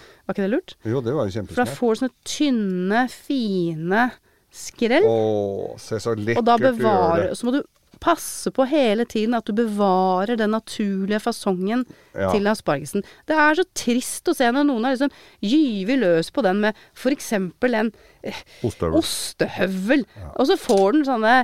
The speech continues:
Speaker 1: stygge kanter, og den har blitt
Speaker 2: Ja.
Speaker 1: firkantet nesten. Den
Speaker 2: Ja.
Speaker 1: skal jo bevare fasongen sin.
Speaker 2: Ja. Nei, den der har jo du fått,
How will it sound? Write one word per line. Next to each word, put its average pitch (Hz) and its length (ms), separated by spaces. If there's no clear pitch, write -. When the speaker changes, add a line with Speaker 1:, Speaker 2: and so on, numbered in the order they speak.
Speaker 1:
stygge 220 640
kanter, 226 520
og 190 100
den 233 80
har 220 100
blitt - 180
Speaker 2:
Ja. - 200
Speaker 1:
firkantet 180 680
nesten. 285 480
Den 262 100
Speaker 2:
Ja. 196 100
Speaker 1:
skal 214 160
jo 285 80
bevare 254 360
fasongen 165 460
sin. 208 320
Speaker 2:
Ja. 107 160
Nei, 120 100
den 113 220
der 110 160
har 127 180
jo 104 100
du 104 200
fått, - 340